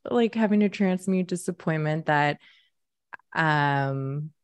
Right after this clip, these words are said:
I wasn't experiencing enough, like, people who identify as men, like, being able to hold the divine masculine energy.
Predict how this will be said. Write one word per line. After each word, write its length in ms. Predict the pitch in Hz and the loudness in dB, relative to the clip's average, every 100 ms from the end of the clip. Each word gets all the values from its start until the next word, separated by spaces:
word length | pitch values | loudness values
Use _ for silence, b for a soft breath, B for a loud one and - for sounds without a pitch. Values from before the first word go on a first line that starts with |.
| _ _ | _ _
I 180 | - 151 | 0 0
wasn't 380 | 151 156 156 156 | 2 2 2 -2
experiencing 840 | 147 - - 147 147 147 151 147 | -4 -6 -4 -2 -2 -4 -4 -4
enough, 440 | 143 143 139 139 - | -4 -2 -2 -2 -6
like, 420 | 147 139 135 135 - | -4 -2 -2 -6 -12
people 300 | - 147 147 | -8 -4 -2
who 80 | 147 | 0
identify 760 | 143 143 135 139 143 139 135 135 | -2 -2 -4 -4 -2 0 0 -4
as 180 | 135 | -4
men, 400 | 139 135 135 135 | -4 -2 -2 -2
like, 340 | 135 135 135 _ _ _ - | -4 -4 -6 _ _ _ -4
being 160 | 151 | -2
able 140 | 147 139 | -2 -4
to 60 | |
hold 380 | 135 - 135 135 | -4 0 0 0
the 60 | 143 | -2
divine 340 | 135 135 135 | -2 -2 -2
masculine 640 | 135 131 143 - 185 202 214 | -4 -4 -6 -4 0 2 2
energy. 760 | - 220 214 214 233 233 240 | 2 2 2 0 0 -2 -4